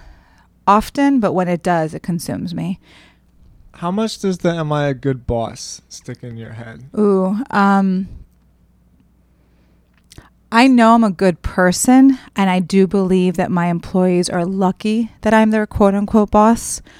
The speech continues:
Speaker 1: But be, just like parents didn't read a manual of how to be a parent, I didn't get any training on how to be a boss.
Speaker 2: Mm-hmm.
Speaker 1: So I do question my skills,
Speaker 2: Mm-hmm.
Speaker 1: but I also do believe that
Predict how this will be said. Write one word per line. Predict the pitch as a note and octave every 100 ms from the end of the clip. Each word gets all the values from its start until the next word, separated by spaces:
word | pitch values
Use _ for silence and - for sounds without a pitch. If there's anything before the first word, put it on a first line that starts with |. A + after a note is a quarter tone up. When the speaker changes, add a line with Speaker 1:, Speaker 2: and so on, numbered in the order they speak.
| - _ _ _ _ _ _ _ _ _
Speaker 1:
But | F#3
be, | G3+
just | F3 A#3
like | C4 G3+
parents | - G3 F#3 F#3 -
didn't | - F#3+
read | - F#3
a | F#3
manual | F#3 F3+ F#3
of | F3
how | F3
to |
be | E3+
a | E3+
parent, | - F3 E3+ - _ _ _ -
I | G#3+
didn't | A3 A3 G#3
get | G3+
any | F#3 F3+
training | - F#3+ F3+ F3+
on | F3
how | F3
to | F3
be | F3
a |
boss. | F#3+ - G#3+ - C#3
Speaker 2:
Mm-hmm. | C#3 D3 C#3 C3+
Speaker 1:
So | -
I | G#3
do | G3 G3+
question | - G3 F#3 - F#3+ F#3
my | F3
skills, | E3+ - - G3+ G3+ B3 E4 - - -
Speaker 2:
Mm-hmm. | C#3+ C#3+ D3 C#3 C3+ C#3+ _ -
Speaker 1:
but | G3+
I | F#3+
also | F#3 F#3 G3+
do | F#3 F3+
believe | F#3 F3+ F3+ F3
that | F3+ F3 E3